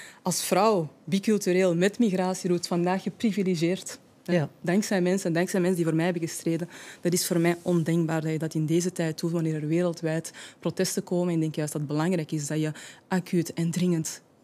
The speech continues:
Speaker 1: een duidelijk signaal geeft. "Wij hebben jullie gehoord. Wij gaan hier nu twintig jaar, twintig jaar pas na het ondertekenen in Durban van het verdrag
Speaker 2: Ja.
Speaker 1: om iets te doen aan een antiracismeplan.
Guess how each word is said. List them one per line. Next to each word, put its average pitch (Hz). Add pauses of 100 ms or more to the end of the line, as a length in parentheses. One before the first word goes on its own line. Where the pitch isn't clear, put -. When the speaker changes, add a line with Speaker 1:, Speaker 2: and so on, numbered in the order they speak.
(180)
Speaker 1:
een 170
duidelijk 170
signaal 156
geeft. 151
"Wij 175
hebben 165
jullie 165
gehoord. 156
Wij 170
gaan 170
hier 170
nu 165 (300)
twintig 247
jaar, 160 (520)
twintig 247
jaar 180
pas 165
na 165
het 160
ondertekenen 165
in 160
Durban 160
van 151
het 151
verdrag 156
Speaker 2:
Ja. 165
Speaker 1:
om 175
iets 196
te 175
doen 160
aan 151
een 151
antiracismeplan. 156